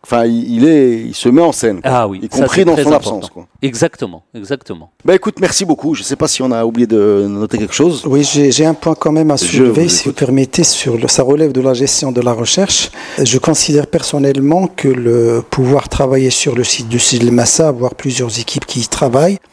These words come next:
Speaker 3: viendrait aider à combler un certain retard. En ce sens que les autres disciplines ou les autres périodes, en l'occurrence la préhistoire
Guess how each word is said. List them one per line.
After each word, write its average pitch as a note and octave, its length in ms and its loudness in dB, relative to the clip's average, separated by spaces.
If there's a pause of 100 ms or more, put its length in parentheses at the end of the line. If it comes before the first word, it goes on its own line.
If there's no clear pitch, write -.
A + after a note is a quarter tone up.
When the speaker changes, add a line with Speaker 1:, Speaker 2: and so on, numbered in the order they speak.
(440)
Speaker 3:
viendrait D3 840 0
aider D#3+ 400 2
à C#3+ 120 0
combler D3 540 -2
un A#2+ 100 -6
certain C#3+ 380 -2
retard. B2 680 -2 (220)
En A#2+ 80 -10
ce - 160 -8
sens - 380 -2
que F#3+ 440 0 (120)
les C#3+ 240 2
autres E3 120 2
disciplines D#3 800 0 (320)
ou C3+ 100 0
les B2+ 180 4
autres - 220 -2
périodes, D3+ 440 0
en D3 60 0
l'occurrence C#3+ 500 0
la C3+ 80 2
préhistoire - 720 -2